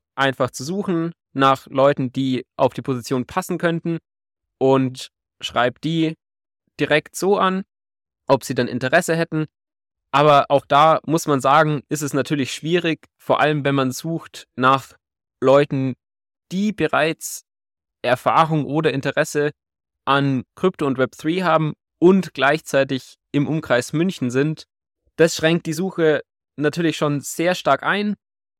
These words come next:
Gleichzeitig sind dann nochmal viele dieser Leute selbst Founder, die natürlich nicht offen sind für so eine Stelle.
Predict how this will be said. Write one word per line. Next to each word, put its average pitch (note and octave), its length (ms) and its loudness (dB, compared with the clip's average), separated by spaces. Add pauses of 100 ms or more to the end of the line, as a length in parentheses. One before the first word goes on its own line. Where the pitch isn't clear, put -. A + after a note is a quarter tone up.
(180)
Gleichzeitig D3 460 0
sind C#3+ 200 -6
dann E3 200 0
nochmal C#3+ 300 0
viele D#3 580 -2 (640)
dieser E3+ 240 -2
Leute C3 460 0
selbst E3+ 500 -4
Founder, E3 560 2 (440)
die C3+ 100 0
natürlich C3 380 -2
nicht D3 220 -4
offen G3 240 2
sind F3 340 -4
für F3 120 -2
so E3 120 0
eine D#3+ 220 -2
Stelle. E3 360 -2